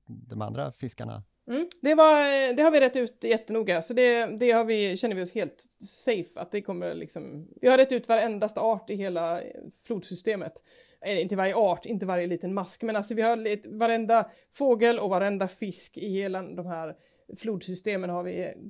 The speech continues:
Speaker 2: gått igenom hur konkurrenssituationen ska se ut och hur de, om de skulle äta upp varandra eller om någon skulle äta upp stören och så vidare. Och det,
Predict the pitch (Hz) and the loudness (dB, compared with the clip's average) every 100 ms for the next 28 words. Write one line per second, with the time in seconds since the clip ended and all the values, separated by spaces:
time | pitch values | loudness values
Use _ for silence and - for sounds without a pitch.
0 | - 208 208 208 208 190 185 - 180 208 | -10 -8 -6 -2 -2 -2 -4 -6 -6 -6
1 | 196 208 190 214 196 202 202 208 254 247 | -6 -8 -4 -2 -2 -6 -8 -4 -2 -2
2 | 240 247 240 240 240 240 196 202 196 185 | -2 -6 -6 -6 -6 -4 -4 -2 -2 -4
3 | - - _ 196 202 196 - 220 226 233 | -8 -20 _ -4 -2 -2 0 0 0 -2
4 | - 220 214 208 220 214 196 190 185 185 | 0 0 0 0 0 0 0 0 0 0
5 | 196 202 - 208 190 185 - 220 214 214 | -2 -4 -4 -4 -4 -4 -4 0 0 0
6 | 220 190 180 190 180 180 180 - 196 226 | -4 -8 -8 -6 -4 -4 -6 -8 -6 -4
7 | 226 220 208 196 | -2 0 2 2